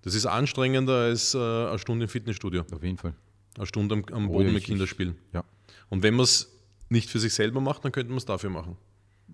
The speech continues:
Speaker 2: Ja, also nein, für, fürs, für ein gutes Mobility-Training, Training, man darf das nicht immer gleich verbinden. Training heißt doch immer gleich, also in den Köpfen von den meisten, okay, Training, das heißt sechzig bis neunzig Minuten und, und, und.
Speaker 1: Ja.
Speaker 2: Nein,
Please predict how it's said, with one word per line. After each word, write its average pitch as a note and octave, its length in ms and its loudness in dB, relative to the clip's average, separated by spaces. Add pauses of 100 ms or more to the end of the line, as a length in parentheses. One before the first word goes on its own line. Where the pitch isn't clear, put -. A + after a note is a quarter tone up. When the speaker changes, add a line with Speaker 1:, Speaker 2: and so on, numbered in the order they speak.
Speaker 2:
Ja, G#2+ 120 -6 (220)
also F#2+ 240 -4
nein, G2 320 -2
für, - 220 -10
fürs, - 260 -4
für - 240 -6
ein E2+ 140 -2
gutes G2 320 -2
Mobility-Training, F#2 960 -2 (180)
Training, G2 480 -2
man F2+ 120 -6
darf F2+ 200 -6
das G2 160 -8
nicht G2+ 160 -8
immer G#2 180 -4
gleich F#2+ 220 -6
verbinden. G2+ 500 -4
Training G2 480 -2
heißt F#2+ 300 -2
doch G2+ 160 -6
immer G2 280 -2
gleich, F#2+ 420 -4
also F#2+ 140 -2
in G2 80 0
den F#2+ 100 -2
Köpfen F#2+ 320 -4
von G2+ 120 -4
den G2 120 0
meisten, F#2+ 400 -2 (360)
okay, G#2+ 280 -2
Training, G#2 400 -4
das F#2 160 -8
heißt F2+ 140 -10
sechzig G2 340 -10
bis F#2 160 -8
neunzig F2 340 -8
Minuten G#2+ 400 -4
und, G#2 220 -6
und, F#2 180 -6
und. G#2 140 -2
Speaker 1:
Ja. F2+ 100 -2
Speaker 2:
Nein, G#2+ 320 -8